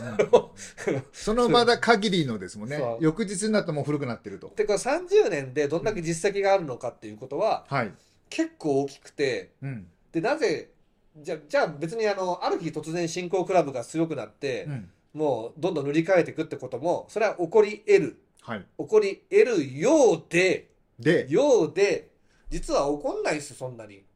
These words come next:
Speaker 1: あー。
Speaker 2: なんでかっていうと、クラブの格があるから、
Speaker 1: うん。
Speaker 2: 選手が、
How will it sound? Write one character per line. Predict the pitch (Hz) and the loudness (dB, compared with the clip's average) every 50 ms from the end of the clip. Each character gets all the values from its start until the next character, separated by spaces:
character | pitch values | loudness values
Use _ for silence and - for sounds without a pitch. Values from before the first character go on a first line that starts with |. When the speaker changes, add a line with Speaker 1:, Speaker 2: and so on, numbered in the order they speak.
| _ - | _ -12
Speaker 1:
あ | 123 127 123 123 120 117 113 113 110 107 107 107 104 101 101 104 98 95 101 98 92 92 | -10 -8 -6 -4 -4 -6 -6 -6 -8 -8 -8 -8 -8 -10 -12 -14 -14 -14 -16 -16 -14 -10
ー。 | 95 | -8
Speaker 2:
な | 196 254 | -6 -6
ん | 320 | -4
で | 302 196 | -2 -4
か | 156 151 143 127 | -2 -4 -6 -8
っ | - | -8
て | - - | -12 -14
い | 123 | -14
う | 123 - | -12 -12
と、 | 135 | -14
ク | 135 - - | -14 -6 -2
ラ | 285 302 | -2 -2
ブ | - 185 | -2 -2
の | 139 131 | -6 -12
格 | - - - 175 165 170 262 | -14 -12 -12 -10 -8 -6 -4
が | 247 240 240 | -2 0 0
あ | 240 | 0
る | 220 170 - | -2 -4 -6
か | - 113 | -10 -10
ら、 | 107 120 127 117 104 131 | -8 -8 -8 -8 -8 -10
Speaker 1:
う | |
ん。 | 120 107 92 87 _ _ _ _ _ _ | -12 -14 -14 -16 _ _ _ _ _ _
Speaker 2:
選 | - - - 294 320 247 | -10 -6 -4 -4 -4 -4
手 | - - 156 | -8 -8 -4
が、 | 143 156 156 151 143 117 - - | 0 0 2 2 0 -2 -4 -10